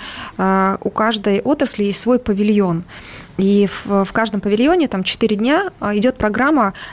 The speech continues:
которая показывает основные тренды в этой отрасли, которая рассказывает об основных стартапах. М, но нам еще было очень важно докрутить, а, про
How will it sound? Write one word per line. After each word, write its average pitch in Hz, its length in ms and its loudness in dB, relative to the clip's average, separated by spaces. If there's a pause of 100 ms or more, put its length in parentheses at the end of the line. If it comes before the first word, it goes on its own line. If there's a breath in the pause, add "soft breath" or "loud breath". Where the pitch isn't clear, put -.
которая 226 480 2 (240 loud breath)
показывает 233 720 0
основные 202 360 0
тренды 240 420 2
в - 20 2
этой 220 240 0
отрасли, 214 400 -4
которая 202 280 -2
рассказывает 240 640 0
об 196 120 0
основных 208 380 -2
стартапах. 208 640 -2 (460 loud breath)
М, 208 380 4
но 220 360 2
нам 269 240 2
еще 285 200 2
было 233 140 4
очень 226 240 0
важно 254 320 0
докрутить, 220 680 -2 (520 loud breath)
а, - 360 -8
про 240 340 2